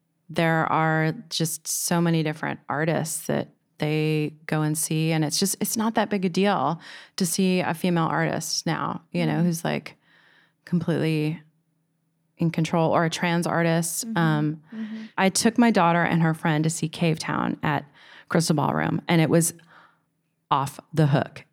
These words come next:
Speaker 1: It was
Speaker 2: <laughs>
Speaker 1: so off the
Speaker 2: Awesome.
Speaker 1: hook. It was like,
Speaker 2: <laughs>
Speaker 1: it was like a trans explosion. It was amazing.
Speaker 2: Wow.
Speaker 1: It was like every trans kid in Portland was there to see that show. And it was
Speaker 2: Amazing.
Speaker 1: so great. It was like, you know what?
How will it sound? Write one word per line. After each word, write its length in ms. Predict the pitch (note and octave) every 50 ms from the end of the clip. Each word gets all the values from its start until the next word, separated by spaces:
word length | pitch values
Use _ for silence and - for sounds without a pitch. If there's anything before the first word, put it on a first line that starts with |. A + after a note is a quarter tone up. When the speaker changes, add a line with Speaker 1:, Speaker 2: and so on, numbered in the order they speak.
| _ _
Speaker 1:
It 140 | - -
was 180 | - F#3 A#3 B3
Speaker 2:
<laughs> 120 | B3+ D4
Speaker 1:
so 160 | C#4 G3+ G3 G3
off 280 | G3 - F3 F3 -
the 60 | F3
Speaker 2:
Awesome. 140 | F3 F3+ - -
Speaker 1:
hook. 220 | - - E3 -
It 140 | - - F3
was 220 | E3 F3 F3 E3 F3+
like, 440 | F#3 E3+ F3+ F#3 F3+ E3 E3+ - -
Speaker 2:
<laughs> 40 | - B3 D4+ D#4 B3+ G3
Speaker 1:
it 100 | - G3
was 140 | G3+ G#3+ G#3+
like 120 | A#3 A3 A3+
a 40 | A3+
trans 420 | - - G3+ F#3 F3+ F#3 F#3 F3
explosion. 440 | F3+ E3+ - - E3+ E3 D#3+ E3 E3
It 60 | C#3+
was 160 | C3+ D#3 D#3+ - -
amazing. 1080 | E3+ F#3 E3+ E3 E3+ E3+ E3+ F3+ G#3 A#3+ B3+ A#3+ G3 E3+ C#3 - - D3 D#3+ E3 E3+
Speaker 2:
Wow. 400 | E3 F#3+ G3 F#3+ F#3 F3+ F#3 F#3+ F3 -
Speaker 1:
It 80 | - F#3
was 100 | F#3 E3+
like 140 | F3 E3 E3+ -
every 280 | - D3+ D#3 E3+ E3
trans 380 | D#3+ - E3+ D#3 D3+ D3+ D#3 D#3
kid 340 | - - E3+ D3+ C#3+ D3 C#3+
in 200 | - - D3 D3+
Portland 560 | - - D3 - G#2 A#2+ C#3 C3+ C#3 C#3 D3+
was 200 | C#3+ C#3 C3+ C#3
there 160 | D3 C#3+ C#3+
to 80 | C#3+ C#3+
see 160 | C#3+ - D3+
that 260 | C#3+ - - - -
show. 120 | - - -
And 380 | - G#3 G#3 G#3 G3+ G3 F#3+ F#3+ G#3
it 40 | A3
was 180 | A#3 B3 A#3+
Speaker 2:
Amazing. 60 | F#3+ F#3+
Speaker 1:
so 240 | - C4 C4 C4+
great. 400 | C4+ C4 - C#4 D#4 C#4 F3+ A2 -
It 100 | - F#3
was 180 | F#3 F#3+ F#3 -
like, 300 | F#3+ F3 E3+ E3 E3+ - - _ - - - - - - - - - - _ _ _ -
you 140 | - A3 G#3+
know 120 | G#3 G3
what? 260 | G3 G3 G3 G3 -